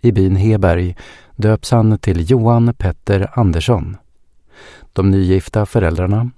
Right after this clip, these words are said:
sjömannen Anders Jansson och hustrun Britta Bengtsdotter, är tjugofem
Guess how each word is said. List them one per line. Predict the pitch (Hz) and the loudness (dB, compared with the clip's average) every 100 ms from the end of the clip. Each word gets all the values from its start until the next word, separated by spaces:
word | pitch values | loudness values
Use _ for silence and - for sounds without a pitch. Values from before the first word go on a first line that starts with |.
| - | -18
sjömannen | - 113 98 98 104 104 - | -4 0 2 2 2 0 0
Anders | 120 101 101 - | 0 2 0 -4
Jansson | - 113 104 107 - 92 85 - | -2 0 0 -2 -2 -4 -4 -8
och | - - - 123 | -20 -20 -4 0
hustrun | 127 - - 131 92 87 85 | 0 -2 -2 0 2 0 0
Britta | 123 117 - | -2 -2 -2
Bengtsdotter, | 110 127 85 - - 110 - 107 82 - - _ _ _ _ _ _ | 0 0 -2 -4 -4 -4 -2 -2 -2 -6 -20 _ _ _ _ _ _
är | - 117 110 107 | 0 2 4 2
tjugofem | 98 123 113 - 120 120 120 | 0 0 0 0 2 4 2